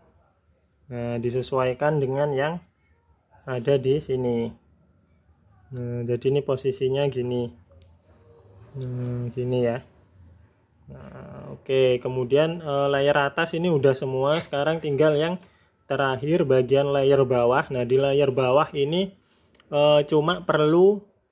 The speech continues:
nyolder, eh, ini balik ke komponen S M D lagi, cuma yang,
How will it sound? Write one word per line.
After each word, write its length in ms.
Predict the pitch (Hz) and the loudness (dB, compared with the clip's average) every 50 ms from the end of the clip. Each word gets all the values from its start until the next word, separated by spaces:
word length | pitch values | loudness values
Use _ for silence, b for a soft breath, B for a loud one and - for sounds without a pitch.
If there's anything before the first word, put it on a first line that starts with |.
| _ _ _ - | _ _ _ -6
nyolder, 720 | 151 143 143 139 135 123 143 151 160 165 170 175 175 170 - - - | -2 -2 0 0 0 2 2 2 2 2 -2 -4 -4 -4 -2 -2 -2
eh, 80 | 143 143 | -2 -4
ini 240 | 147 151 143 131 123 - | -2 -2 -4 -4 -4 -6
balik 400 | 127 123 127 127 131 143 139 - | -10 -8 -6 -4 -4 -4 -4 -4
ke 80 | 143 139 139 | -6 -6 -6
komponen 480 | 139 143 143 143 139 143 139 143 143 143 | -4 -6 -6 -4 -4 -4 -2 -2 -2 -2
S 160 | 139 139 135 | -2 -2 0
M 160 | - 139 135 | 0 0 2
D 160 | 131 127 139 135 | 4 4 4 4
lagi, 320 | 139 131 127 120 143 160 | 4 2 0 -2 -4 -4
cuma 320 | 175 - 143 143 151 151 | -4 -4 -4 -4 -2 -2
yang, 240 | 147 151 160 165 165 | -2 -2 -2 -4 -6